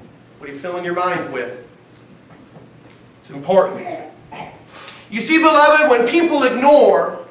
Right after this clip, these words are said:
Genesis one through eleven and ignore biblical authority and start buying into humanistic ideologies in our schools, in our workplaces,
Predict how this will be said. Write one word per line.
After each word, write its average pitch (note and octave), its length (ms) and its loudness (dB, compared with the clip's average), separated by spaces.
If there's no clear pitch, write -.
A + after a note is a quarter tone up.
Genesis B3+ 560 0
one A#3 280 2
through A3 120 0
eleven A3+ 480 4
and A#3 160 2
ignore A#3+ 580 4
biblical B3 520 2
authority G#3+ 760 2
and A3+ 80 -4
start A#3 380 2
buying C#4 420 4
into A#3+ 140 0
humanistic C4 800 0
ideologies A#3 1300 0
in D3 100 -8
our C#3 140 -4
schools, - 760 -10
in E3 140 -6
our C#3 180 -2
workplaces, A3 920 -4